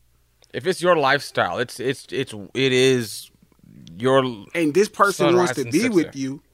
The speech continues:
Speaker 2: It's nothing, like, it's nothing wrong with him. He,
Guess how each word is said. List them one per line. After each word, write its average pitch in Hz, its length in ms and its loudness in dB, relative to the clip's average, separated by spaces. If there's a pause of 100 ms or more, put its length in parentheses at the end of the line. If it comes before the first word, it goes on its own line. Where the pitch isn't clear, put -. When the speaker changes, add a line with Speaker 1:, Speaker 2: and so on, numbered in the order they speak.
(680)
Speaker 2:
It's 214 180 0
nothing, - 420 -2
like, 180 160 0
it's 175 80 -4
nothing 262 340 0
wrong 175 240 2
with 143 120 -4
him. 120 180 -6
He, 233 300 -4